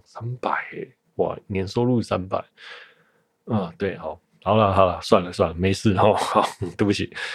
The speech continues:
如果你年收入比三百高，请告诉我，请让我跪下来，让我，容我说声你是我干爹这样子嘛，请汇个两三万给我吧，哦，好。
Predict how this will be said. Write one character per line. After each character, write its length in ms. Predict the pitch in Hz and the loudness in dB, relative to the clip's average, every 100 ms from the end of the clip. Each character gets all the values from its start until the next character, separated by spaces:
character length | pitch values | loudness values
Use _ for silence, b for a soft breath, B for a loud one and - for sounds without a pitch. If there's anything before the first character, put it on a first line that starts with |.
| B - | B 4
如 100 | 165 | 8
果 180 | 202 135 | 8 8
你 100 | 104 | 6
年 220 | 101 110 | 6 8
收 80 | 113 | 8
入 100 | 151 | 8
比 280 | 113 101 87 | 6 2 0
三 200 | - 143 | 2 4
百 140 | 127 | 4
高， 180 | 92 110 | 6 4
请 160 | 101 87 | 4 4
告 160 | 110 | 4
诉 160 | 98 107 | 6 4
我， 220 | 87 85 95 - 131 | 4 -2 -10 -6 -2
请 200 | - 117 | -2 0
让 120 | 101 | 0
我 140 | 87 | 0
跪 180 | 76 107 | 0 0
下 200 | 92 95 | 2 0
来， 120 | - 87 | -2 2
让 200 | 113 87 | 4 4
我， 160 | 85 - | -4 -4
容 220 | - 113 147 | 4 6 8
我 200 | 113 87 | 6 6
说 180 | 113 | 2
声 180 | 101 110 | 4 4
你 80 | 98 | 4
是 140 | 85 | 2
我 160 | 107 87 | 2 2
干 260 | 80 87 95 | 2 4 4
爹 240 | 92 92 | 2 2
这 120 | 90 | 4
样 200 | 95 87 | 2 2
子 140 | 82 85 | -6 -4
嘛， 140 | 82 | -4
请 180 | - 90 | -6 -6
汇 180 | - 101 | 0 0
个 120 | 87 | 0
两 180 | 85 85 | -6 -6
三 180 | 104 | -2
万 200 | 104 104 | 2 2
给 160 | 87 85 | 0 -2
我 200 | 95 85 | 0 -2
吧， 120 | 78 | -4
哦， 220 | 80 82 82 82 | -4 -4 -6 -6
好。 160 | - | -8